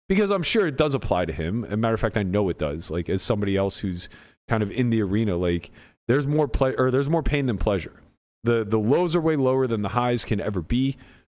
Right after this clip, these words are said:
Uh, and on top of that, there's so much fucking uncertainty. Even when you're just put into the most gifted opportunities imaginable, there are still so many outlier effects that take place, be it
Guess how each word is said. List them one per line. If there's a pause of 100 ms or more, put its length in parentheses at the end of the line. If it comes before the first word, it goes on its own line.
(160)
Uh, (100)
and
on
top
of
that,
there's
so
much
fucking
uncertainty. (320)
Even
when
you're
just
put
into
the
most
gifted
opportunities
imaginable, (460)
there
are
still
so
many
outlier
effects (240)
that
take
place,
be
it